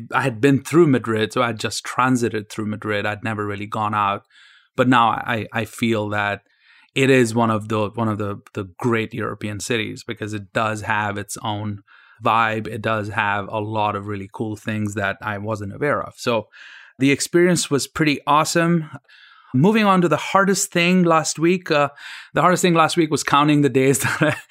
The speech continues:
that I have to go back and I will not have access to this awesome food that I had in Madrid. So yeah, guys, that was the hardest thing for me to do last week, is to look at the calendar and say, "Oh my God, in five more days, I'm not gonna have access to this ham.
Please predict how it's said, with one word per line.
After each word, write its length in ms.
that 180
I 60
have 180
to 60
go 180
back 400
and 160
I 80
will 100
not 200
have 160
access 460
to 140
this 300
awesome 340
food 300
that 100
I 80
had 220
in 100
Madrid. 440
So 540
yeah, 220
guys, 280
that 120
was 100
the 60
hardest 260
thing 240
for 140
me 140
to 80
do 140
last 240
week, 220
is 140
to 340
look 140
at 60
the 80
calendar 400
and 100
say, 200
"Oh 100
my 140
God, 280
in 120
five 240
more 120
days, 300
I'm 180
not 220
gonna 160
have 200
access 340
to 100
this 180
ham. 460